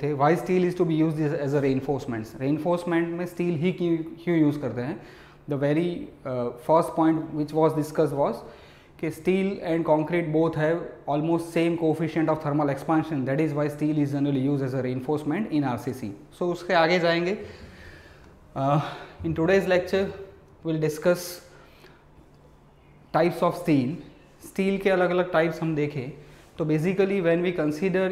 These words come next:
in structural engineering there are two types of steel which is generally used in आरसीसी structures। One is mild steel and second is एचवाईएसडी। One is mild steel bars and second is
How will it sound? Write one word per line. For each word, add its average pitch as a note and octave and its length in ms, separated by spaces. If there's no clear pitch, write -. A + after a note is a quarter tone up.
in E3+ 100
structural E3+ 460
engineering E3+ 580
there D3 180
are E3 140
two E3+ 180
types E3 260
of E3+ 140
steel F3 320
which D3 220
is D#3+ 220
generally D3+ 380
used D#3+ 300
in E3 100
आरसीसी D3 500
structures। D#3+ 540
One C#3+ 160
is F3 140
mild E3+ 300
steel F#3+ 300
and D#3+ 160
second E3 280
is D#3 100
एचवाईएसडी। C#3 680
One C#3+ 200
is E3 160
mild D#3 300
steel F3+ 300
bars D#3+ 320
and C#3 120
second D3+ 320
is D#3 260